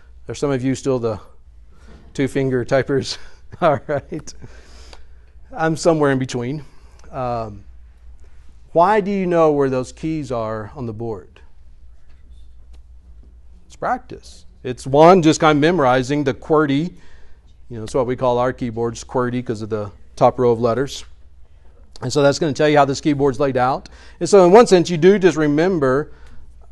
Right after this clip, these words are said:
uh, where those letters are. But if I were to give you even a map,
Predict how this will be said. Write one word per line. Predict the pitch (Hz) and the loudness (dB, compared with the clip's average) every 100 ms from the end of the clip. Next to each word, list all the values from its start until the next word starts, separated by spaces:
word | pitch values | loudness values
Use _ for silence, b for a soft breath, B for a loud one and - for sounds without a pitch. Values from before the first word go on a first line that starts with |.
| - | -8
uh, | 156 | -6
where | 151 175 | 2 4
those | 160 151 | 4 4
letters | 160 151 139 | 4 4 4
are. | 190 | 2
But | 151 151 | 2 0
if | 147 | 0
I | 254 | -2
were | 320 | -2
to | 214 | -4
give | 143 175 170 | 0 0 0
you | 131 113 110 151 165 - - - - - - - - | -4 -6 -8 -10 -12 -20 -20 -20 -20 -20 -20 -10 -2
even | 226 262 | 2 4
a | 180 | 2
map, | 147 151 143 123 131 | 4 4 6 4 0